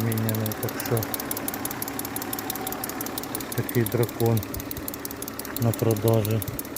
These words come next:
Кому цікаво, так що телефонуйте і будете в шокі від ціни.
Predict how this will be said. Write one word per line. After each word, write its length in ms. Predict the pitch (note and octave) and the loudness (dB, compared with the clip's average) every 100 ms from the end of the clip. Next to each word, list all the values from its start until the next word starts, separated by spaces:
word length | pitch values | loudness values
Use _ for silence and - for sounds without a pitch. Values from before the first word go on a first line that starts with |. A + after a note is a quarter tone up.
| - - - - - - - - - | -10 -10 -10 -10 -10 -10 -10 -10 2
Кому 280 | B2 A#2+ A#2+ - - - - - | 6 8 6 10 10 10 4 -6
цікаво, 640 | - B2 - C#3 A#2+ A2 - - - - - | -10 -8 2 2 2 -2 -8 -16 -10 -8 -4
так 160 | A#2 | -4
що 200 | - C3 A#2 - - - - - - | -2 -2 -2 -4 -20 -18 -16 -16 -14
телефонуйте 840 | - A#2 A#2 G2+ B2 B2 C3+ A2+ A2 | 4 6 6 4 2 6 6 6 2
і 40 | |
будете 380 | G#2 A2 A2 - | 2 0 0 2
в 140 | A2+ - | 0 0
шокі 500 | - - A#2+ - G#2+ | 2 6 6 6 0
від 160 | - | -2
ціни. 420 | - A#2 A2+ G#2 | -2 2 4 2